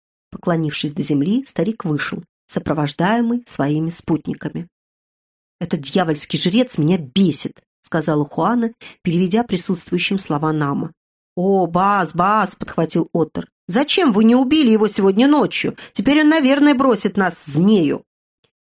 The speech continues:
В это время Соа вышла из-за тронов, где она скрывалась, пока в комнате находился Нам. "Нехорошо собаке, выдающей себя за бога,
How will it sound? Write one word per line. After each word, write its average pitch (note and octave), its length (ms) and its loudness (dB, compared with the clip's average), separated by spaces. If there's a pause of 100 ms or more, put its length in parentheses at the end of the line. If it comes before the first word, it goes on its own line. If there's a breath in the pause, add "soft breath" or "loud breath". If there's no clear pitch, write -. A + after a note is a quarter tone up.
(120)
В - 60 -8
это A#3+ 220 0
время D#3+ 360 0
Соа F3 500 -2 (100)
вышла F3+ 340 -4
из-за D3 320 -4
тронов, B3 360 0
где - 180 -2
она B3+ 100 0
скрывалась, B3 560 -2
пока - 220 -2
в - 80 -10
комнате A3 380 -2
находился E3 500 -2
Нам. D3+ 300 -4 (540)
"Нехорошо A3 840 2
собаке, G3 580 2
выдающей G3 580 2
себя F#3 320 2
за F3 160 2
бога, G3 500 0